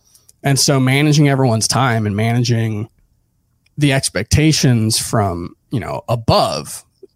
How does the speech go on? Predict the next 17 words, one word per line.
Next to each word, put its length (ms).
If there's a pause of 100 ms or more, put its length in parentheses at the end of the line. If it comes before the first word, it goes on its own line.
(120)
of 140
always 320
doing 260
more. 500 (220)
You 80
know, 160
it, 280
there's 240
never 260
going 200
to 60
be 120
a 60
year 340
where 160
we're 140
like, 380